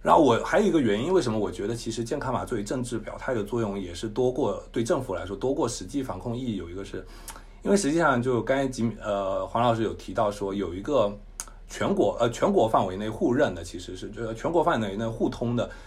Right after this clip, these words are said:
那个工信部做的，呃，信管院，那信什么院？信科院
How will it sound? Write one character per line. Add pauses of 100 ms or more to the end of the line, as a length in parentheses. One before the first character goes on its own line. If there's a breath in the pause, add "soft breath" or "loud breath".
那
个
工
信
部
做
的， (160)
呃， (180)
信
管
院，
那
信
什
么
院？ (340)
信
科
院